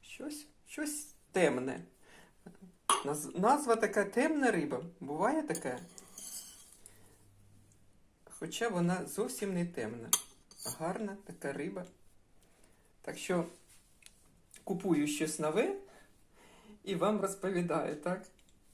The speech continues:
Що це за риба. Ну, добре. Смачного мені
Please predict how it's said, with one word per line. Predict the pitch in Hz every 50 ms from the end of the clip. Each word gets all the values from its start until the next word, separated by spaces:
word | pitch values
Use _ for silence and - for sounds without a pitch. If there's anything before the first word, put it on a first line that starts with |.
| - - - - - - - -
Що | - - - - 160 170 170
це | - - 165 165
за | - 160 156 156
риба. | - 135 131 - - - - - - - _ - - - - - - - - -
Ну, | - 247 311 320
добре. | 302 285 262 190 175 151 147 131 - - - - - _ _ _ _ - - - _ _ - - - - - - _ _ - - -
Смачного | - 202 - - - - 262 226 170 165 151 143 -
мені | 135 156 180 196 214 254 285 285 - -